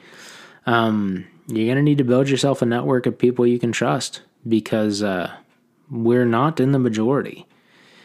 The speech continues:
And there's nothing that I can see in the, in the future that, that looks like we're going to become the majority, uh,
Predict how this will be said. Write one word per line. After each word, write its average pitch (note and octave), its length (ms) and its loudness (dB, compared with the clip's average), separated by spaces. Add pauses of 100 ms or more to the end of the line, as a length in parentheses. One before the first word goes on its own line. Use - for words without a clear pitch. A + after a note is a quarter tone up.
(160)
And G2 600 -4 (500)
there's G#2+ 600 0
nothing B2+ 920 2 (320)
that A2 180 0
I B2 200 2
can A2 240 -2
see G2 500 -4 (800)
in A#2+ 320 2
the, G#2+ 440 0 (1160)
in A#2+ 160 0
the G#2 80 0
future A#2+ 500 0
that, G2 340 -6
that G#2 280 -10 (1120)
looks A#2 340 0
like A2 260 -2
we're A#2+ 200 2
going A2+ 320 2
to G#2 60 0
become A#2 640 -2 (220)
the A2 120 -2
majority, G2 680 -4 (1400)
uh, G2 380 -2